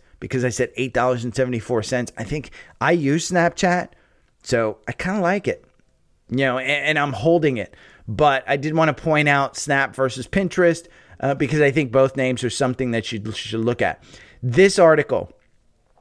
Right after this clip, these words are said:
uh, top growth stocks for those wary of valuations. Ironically, Goldman named Target its top twenty twenty-four pick. I can't argue with it.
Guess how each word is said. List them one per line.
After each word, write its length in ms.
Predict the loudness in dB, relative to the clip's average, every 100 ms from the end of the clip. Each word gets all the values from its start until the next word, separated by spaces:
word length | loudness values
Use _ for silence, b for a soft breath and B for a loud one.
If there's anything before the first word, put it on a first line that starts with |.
| _ -16 -2
uh, 280 | 2 4 2
top 340 | 2 0 0
growth 260 | 2 2 2
stocks 460 | 2 2 2 -2 -6
for 180 | -2
those 280 | 2 2 2
wary 340 | 2 4 6 4
of 100 | 4
valuations. 680 | 2 4 4 2 0 -8 -10 B B -2
Ironically, 960 | 2 2 4 6 6 2 0 0 0 -6 b b -8
Goldman 720 | 2 4 6 4 0 -2 -4 -8 -4
named 480 | -2 0 -2 -4 -10 -14
Target 720 | -10 0 2 2 -2 -8 _ _ -20 _ -2
its 240 | -2 -2 -8
top 420 | -2 0 0 -4
twenty 380 | -6 -2 -2 -4
twenty-four 640 | -4 -2 -2 -2 -2 -2
pick. 380 | -2 -6 -6 -18 B B B B
I 100 | -6
can't 380 | -6 -6 -6 -6 _
argue 440 | 2 4 2 0 0
with 220 | 2 2
it. 240 | 2 0